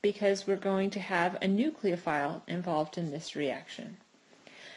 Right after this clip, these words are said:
The nucleophile in this reaction will be the bromide.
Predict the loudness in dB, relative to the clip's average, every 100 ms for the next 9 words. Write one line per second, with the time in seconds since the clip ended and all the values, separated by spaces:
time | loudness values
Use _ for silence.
0 | -20 _ 0 4 6 6 6 6 8 8
1 | 8 6 4 2 2 2 2 -2 -2 0
2 | 0 -2 -2 2 4 4 0 -4 -10